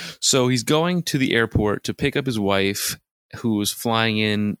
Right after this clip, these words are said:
later than he did with the kids. So he flew in with his children, and he's staying with his in-laws in Washington, D C, and she's flying in on Christmas Eve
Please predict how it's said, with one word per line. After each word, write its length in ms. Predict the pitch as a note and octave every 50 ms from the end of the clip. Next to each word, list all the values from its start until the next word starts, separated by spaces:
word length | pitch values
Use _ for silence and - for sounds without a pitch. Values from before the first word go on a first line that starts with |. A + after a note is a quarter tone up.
| -
later 460 | A2+ A#2 A2+ B2 B2+ C3 B2 B2 A#2 G#2
than 140 | G#2+ G#2
he 200 | G#2 B2+ D3 D#3
did 420 | C#3+ A2+ A2 G2+ G2 G2 F#2+ - - -
with 160 | A#2 A2+ -
the 100 | - G#2+
kids. 540 | - - D#3 C3+ A2 G2 F#2 G2+ - - - - - - - - - - _ _
So 120 | - - B2
he 140 | C3 D#3+
flew 300 | D#3 - - - C#3+ C3+
in 100 | C3+ B2+
with 100 | B2 B2
his 160 | A#2 A#2+ A2+ -
children, 640 | - - B2 A2+ A2+ G#2 A2 A2+ A2 A2 G#2+ A2
and 160 | - - A2
he's 140 | G#2+ G#2 -
staying 340 | - - A#2+ A#2 A#2 A#2 A#2
with 120 | A2+ G#2+
his 140 | - A#2 G#2+
in-laws 680 | A2 A2 G#2+ G#2 G#2 G2+ G2+ G2+ G2 G2 G2 F#2+ - - -
in 180 | A#2+ A#2+ A#2 A2
Washington, 400 | G#2 G#2 G#2+ - - A#2+ A2+ G#2+
D 160 | F#2+ G#2+ G#2
C, 420 | - - - E2+ E2+ F2+ F#2 G2 - -
and 120 | G2 F#2
she's 220 | - - C3 A#2+
flying 380 | - - - A2 A2 A2+ A2 G#2
in 120 | G#2 G2+
on 120 | G2 G2+ G2+
Christmas 420 | - - D3 - - C3+ A#2 -
Eve 400 | A2+ A2 A2 G#2+ G#2+ G#2+ G#2+ -